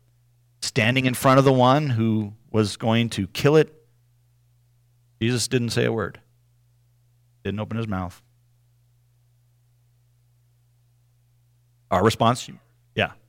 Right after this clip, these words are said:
Absolutely. So, <laughs> you know, again, Jesus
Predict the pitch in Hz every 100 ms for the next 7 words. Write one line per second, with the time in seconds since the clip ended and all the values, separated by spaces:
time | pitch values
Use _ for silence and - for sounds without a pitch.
0 | _ _ _ _ _ _ _ _ _ _
1 | 101 95 104 98 50 - _ _ _ _
2 | _ _ _ _ _ - 110 104 - _
3 | _ _ _ _ _ _ _ _ _ _
4 | _ - - - - - - - - _
5 | _ _ _ _ _ _ _ _ _ _
6 | _ _ _ _ - 123 110 - _ _
7 | _ 120 147 107 87 117 135 131 107 -
8 | -